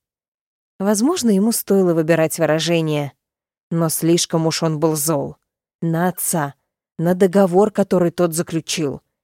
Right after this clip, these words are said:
и на эту провинциальную девочку, которая так старалась быть гордой, хотя он видел,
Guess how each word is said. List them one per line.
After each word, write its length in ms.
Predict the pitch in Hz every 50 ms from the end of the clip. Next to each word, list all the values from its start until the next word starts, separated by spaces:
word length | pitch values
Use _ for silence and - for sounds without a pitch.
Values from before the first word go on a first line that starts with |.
| _ _ _ -
и 80 | 165 165
на 160 | 156 156 190
эту 220 | 254 269 - 202
провинциальную 760 | - - 170 170 160 170 170 - - 202 208 226 226 254 262
девочку, 680 | 233 190 170 170 151 147 151 - - - - 156 151 - _ _ _ _ _ _
которая 380 | - 233 - - 190 170 165 160
так 200 | - 165 151 -
старалась 480 | - - 175 165 156 151 156 160 -
быть 260 | 160 160 165 147 165
гордой, 500 | 151 165 220 233 226 175 156 160 151 143 - _ _ _ _ _ _
хотя 280 | - - - - 196 175
он 100 | 170 170
видел, 480 | 160 143 151 151 143 147 143 139 143